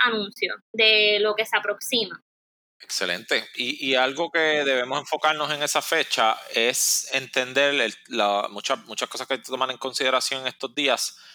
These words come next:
Speaker 2: son los temas de logística, ¿verdad? La, la parte de, de los servicios de entrega, de cuánto tiempo de-, deben tardarse, ¿verdad? Porque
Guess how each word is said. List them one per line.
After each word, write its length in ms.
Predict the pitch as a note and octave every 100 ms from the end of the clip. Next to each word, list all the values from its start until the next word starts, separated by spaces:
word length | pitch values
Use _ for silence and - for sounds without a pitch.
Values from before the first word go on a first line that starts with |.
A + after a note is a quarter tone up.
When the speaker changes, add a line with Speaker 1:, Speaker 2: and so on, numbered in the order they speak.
| - _
Speaker 2:
son 220 | - A2
los 120 | A#2+
temas 240 | - D3+ C#3+
de 100 | C#3
logística, 600 | F#2+ G#2 A2+ - - - - _
¿verdad? 240 | F#2 B2 A2
La, 220 | F2+ F2+
la 160 | E2+ E2
parte 400 | F#2 - D3 C#3
de, 500 | A#2 G#2 G2 F#2+ F#2
de 140 | F#2+
los 240 | F#2+ F#2+ -
servicios 520 | G2+ E2+ - A#2+ A2
de 80 | B2+
entrega, 720 | A2+ - B2+ B2 A2 G#2+ G#2 - - - _
de 300 | G#2 F#2+ F#2 -
cuánto 380 | G#2+ G#2+ C3+
tiempo 480 | B2 B2+ B2 - A#2+
de-, 140 | A#2 - _ -
deben 300 | A#2 A#2 -
tardarse, 540 | A2 G#2+ A#2+ A2 A2
¿verdad? 160 | G2+ F#3+
Porque 180 | A#2